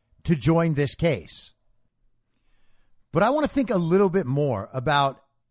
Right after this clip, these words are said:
what the level of censorship last year actually was. And I mean, obviously it still is. I'm just not on those platforms anymore. So it's not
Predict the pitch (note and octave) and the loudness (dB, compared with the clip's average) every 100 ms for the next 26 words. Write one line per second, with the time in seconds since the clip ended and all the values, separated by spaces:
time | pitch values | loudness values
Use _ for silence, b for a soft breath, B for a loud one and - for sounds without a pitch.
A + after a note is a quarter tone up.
0 | _ _ - A#2+ G#3 C4 E3+ F3+ D3+ D#3+ | _ _ -14 -4 -4 -2 -2 0 2 0
1 | D3+ C#3+ A#2+ - C3+ A#2+ G#2+ A2+ F#2+ _ | 0 -4 -6 -4 -4 -4 -8 -8 -10 _
2 | _ - A2+ A2 - A2+ G2+ F#2+ G#2+ A2+ | _ -8 -6 -6 -8 -6 -6 -8 -8 -8
3 | - A2+ A2 G2 E2+ G2+ G#2 C#2 - - | -8 -12 -10 -10 -10 -6 -6 -8 -20 -10
4 | D3 C#3+ C3+ C#3 C#3 B2 A#2+ G2 - C3+ | -6 -4 -4 -4 -4 -4 -8 -10 -6 -6
5 | G2+ F2+ G#2 G#2 G#2 A2+ G#2+ G2 F2 - | -6 -10 -10 -10 -8 -6 -6 -8 -10 -8
6 | A#2+ A2 F#2+ F2 E2 E2+ D#2+ D#2 D#2 b | -8 -8 -10 -10 -10 -12 -12 -12 -14 b
7 | b b - B2+ A2 - A#2 A2+ G#2+ | b b -10 -8 -8 -6 -6 -6 -8